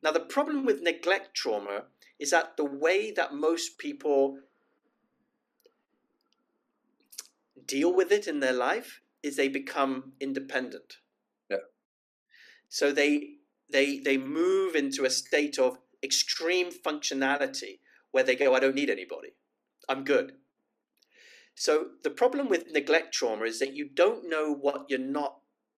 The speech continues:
Speaker 1: you don't know what you're missing if you've never got it.
Speaker 2: Yeah.
Speaker 1: If you've never felt what you never had, you'll never know that you need it. So it bypasses any awareness,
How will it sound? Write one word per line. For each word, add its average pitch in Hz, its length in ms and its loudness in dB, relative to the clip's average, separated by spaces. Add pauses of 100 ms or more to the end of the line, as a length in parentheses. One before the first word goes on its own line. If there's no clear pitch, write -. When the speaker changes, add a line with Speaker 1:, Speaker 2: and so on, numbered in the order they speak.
(540)
Speaker 1:
you 165 300 -8
don't 240 200 8
know 226 80 2
what 175 160 2
you're 156 100 -2
missing 110 460 -4 (100)
if - 180 -8
you've 147 120 -6
never 151 220 0
got 131 240 -2
it. - 180 -14 (480)
Speaker 2:
Yeah. 98 120 -2 (580)
Speaker 1:
If 160 160 -10
you've 175 160 -4
never 254 220 6
felt 220 540 4 (220)
what 156 160 0
you 151 140 -4
never 165 240 4
had, 120 540 2 (200)
you'll 165 200 2
never 214 220 4
know 175 580 4 (260)
that 147 160 2
you 151 120 0
need 147 300 -2
it. - 160 -12 (960)
So 180 320 6
it - 280 2 (200)
bypasses 240 1000 2 (760)
any 220 320 2
awareness, 165 800 2